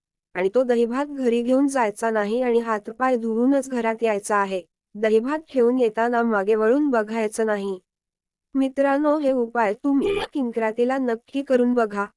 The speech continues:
तुमच्या घरातील संपूर्ण वर्षभराची निगेटिव्हिटी निघून जाईल आणि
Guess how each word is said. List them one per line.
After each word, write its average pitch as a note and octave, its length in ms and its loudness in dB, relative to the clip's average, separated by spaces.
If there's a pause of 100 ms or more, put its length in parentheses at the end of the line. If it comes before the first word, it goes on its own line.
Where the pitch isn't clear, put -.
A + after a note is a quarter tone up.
(420)
तुमच्या C#4 320 2
घरातील A#3+ 460 0
संपूर्ण C4+ 560 -2
वर्षभराची B3 800 -2
निगेटिव्हिटी B3 680 2
निघून C4 360 2
जाईल A#3+ 280 2
आणि B3+ 220 0